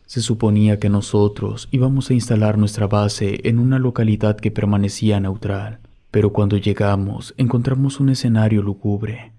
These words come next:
Solo había dos personas ahí. Creímos que había ocurrido una matanza,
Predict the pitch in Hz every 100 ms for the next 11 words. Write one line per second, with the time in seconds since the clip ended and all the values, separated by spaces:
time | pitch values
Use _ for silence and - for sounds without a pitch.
0 | _ _ _ _ - 131 139 139 127 127
1 | 117 120 110 113 107 104 107 101 104 107
2 | - _ _ _ _ - 110 107 107 104
3 | 107 - - 104 101 - 110 123 131 131
4 | 123 110 110 107 104 101 98 98 104 101
5 | 101 110 110 -